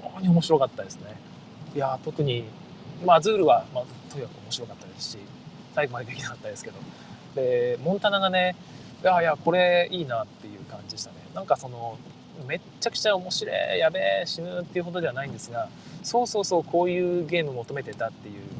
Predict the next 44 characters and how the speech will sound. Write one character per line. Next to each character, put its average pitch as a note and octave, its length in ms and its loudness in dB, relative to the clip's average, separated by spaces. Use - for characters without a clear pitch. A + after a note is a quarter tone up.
ガ F#3+ 140 2
ン B3+ 40 -10
ジ A3+ 80 -4
ス F3+ 80 -4
の D#3+ 60 0
反 D#3 240 0
応 D#3 460 6
に G3+ 100 -10
近 E3+ 320 4
い B2+ 100 0
感 A#2 260 -12
じ G#2+ 160 -14
で A#2 100 -12
す - 100 -12
ね。 - 140 -16
い - 40 -18
や、 D#3+ 160 0
全 F3+ 160 2
然 F3 80 8
違 D#3 240 2
う - 20 2
ゲ D3 120 0
ー - 20 0
ム B2+ 80 -8
で C#3+ 80 -6
す - 80 -14
よ、 A2 100 -16
そ - 100 -14
の、 - 40 -20
求 C#3 220 2
め D#3+ 120 8
具 D3+ 160 6
合 A#2+ 100 6
が。 - 140 -14
そ E3+ 160 6
う E3 60 6
な C#3 80 4
ん A#2 80 -4
だ G#2 100 -8
よ G#2+ 60 -2
っ G#2+ 60 -4
て - 120 -14
い - 40 -14
う、 - 40 -16